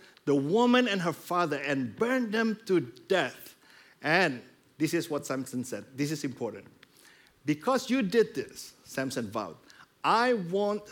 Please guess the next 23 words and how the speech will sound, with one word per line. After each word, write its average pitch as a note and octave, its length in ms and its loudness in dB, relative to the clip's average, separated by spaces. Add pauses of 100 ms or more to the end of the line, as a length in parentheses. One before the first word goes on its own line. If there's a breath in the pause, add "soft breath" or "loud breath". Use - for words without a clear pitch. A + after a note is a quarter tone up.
(100)
rest C#3+ 800 -2 (500 soft breath)
until C#3+ 360 0
I D3 80 0
take D3 300 -2
my C#3 140 -2
revenge B2+ 760 -4 (440)
on C3 160 -2
you." A#2 300 -4 (320)
And A#2+ 140 -6
so D3+ 200 0
he F#3+ 220 -6
attacked G3+ 580 -6
the G3+ 80 2
Philistines D#3+ 720 -6 (240 loud breath)
with A#2+ 320 -6
great F#3+ 460 2 (160)
fury C3+ 520 0 (280 loud breath)
and C#3 200 -2 (120)
killed C3+ 540 0 (360 soft breath)
many B2 640 -2 (460)
of F#2+ 160 -12
them. F#2+ 100 -16 (1300)
Now, C#3 240 0